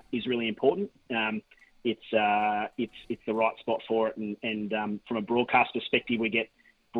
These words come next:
prime time coverage, um, and, and clean access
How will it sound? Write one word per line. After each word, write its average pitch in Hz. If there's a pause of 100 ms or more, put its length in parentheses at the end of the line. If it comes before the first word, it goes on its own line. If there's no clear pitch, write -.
(120)
prime 123
time 123
coverage, 117 (280)
um, 107 (440)
and, 107
and 107
clean 110
access 107